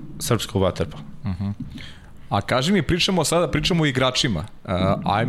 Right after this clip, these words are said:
Speaker 2: reci mi, kakva je situacija sa, sa strukom? Kakva je situacija sa strukom? Šta tu treba uraditi? Opet su se stekli uslovi, jer, jer, e, struka je trpela kroz, e, e,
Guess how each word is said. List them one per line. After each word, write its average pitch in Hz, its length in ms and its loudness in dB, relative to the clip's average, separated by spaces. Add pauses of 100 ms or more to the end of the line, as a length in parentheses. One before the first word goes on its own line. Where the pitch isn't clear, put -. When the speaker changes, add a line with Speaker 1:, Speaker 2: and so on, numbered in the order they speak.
Speaker 2:
reci 120 480 2
mi, 170 180 2
kakva 143 400 0
je 170 80 4
situacija 151 640 2
sa, 135 420 2 (880)
sa - 260 0
strukom? - 480 0 (1600)
Kakva 131 260 0
je 147 60 2
situacija 165 340 0
sa 139 140 0
strukom? 151 420 0
Šta 151 200 0
tu 202 160 2
treba 160 320 2
uraditi? 123 500 2
Opet 135 260 2
su 165 120 0
se 160 120 0
stekli 170 360 0
uslovi, 151 340 2
jer, 117 140 2 (400)
jer, 120 200 2
e, 107 460 -2 (960)
struka - 440 0
je 175 100 0
trpela 127 520 0 (300)
kroz, 107 380 2
e, 113 100 0 (920)
e, 90 320 -4